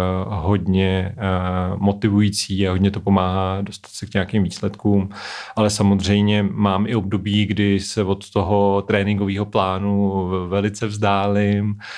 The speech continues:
a spíš si chodím jen tak proběhnout pro radost a pro mě je to obrovský ventil a způsob, jak si vyčistit hlavu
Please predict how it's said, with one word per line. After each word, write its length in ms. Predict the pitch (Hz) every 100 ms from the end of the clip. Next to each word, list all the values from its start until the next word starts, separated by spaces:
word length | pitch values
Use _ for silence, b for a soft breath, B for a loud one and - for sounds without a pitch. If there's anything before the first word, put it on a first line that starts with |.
| B
a 60 | 120
spíš 280 | - 104 -
si 100 | 120
chodím 360 | 113 92 98
jen 140 | 95 90
tak 260 | 104 101 -
proběhnout 680 | 98 87 98 90 101 98 98
pro 200 | - 92
radost 580 | 92 90 98 95 95 - -
a 240 | 113 92 90
pro 200 | - 95
mě 140 | 98
je 60 | 98
to 120 | 104
obrovský 480 | 95 95 - 107 104
ventil 560 | 90 90 107 98 98
a 60 | 92
způsob, 420 | - 92 - 92
jak 140 | 90
si 140 | - 98
vyčistit 480 | 92 - 104 - 101
hlavu 580 | 98 87 92 95 95